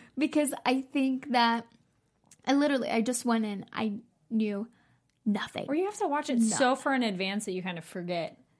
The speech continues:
Speaker 2: what it is. Like,
Speaker 1: Yeah.
Speaker 2: this
Speaker 1: But,
Speaker 2: I
Speaker 1: like, even then, I didn't know who was in it.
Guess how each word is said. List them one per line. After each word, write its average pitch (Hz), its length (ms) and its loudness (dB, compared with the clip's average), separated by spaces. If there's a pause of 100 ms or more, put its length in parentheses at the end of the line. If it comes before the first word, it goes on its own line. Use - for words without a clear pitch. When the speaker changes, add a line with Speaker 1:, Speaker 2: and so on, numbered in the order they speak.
Speaker 2:
what 214 200 -2
it 185 120 -2
is. 165 160 -4
Like, 269 180 4 (180)
Speaker 1:
Yeah. - 200 0
Speaker 2:
this 330 400 0 (1040)
Speaker 1:
But, 359 120 0
Speaker 2:
I - 20 -4
Speaker 1:
like, 381 220 -4
even 370 240 -2
then, 403 120 -4 (100)
I 302 100 2
didn't 370 140 -2
know 349 140 -2
who 339 120 0
was 294 160 0
in 359 140 -4
it. 214 160 -4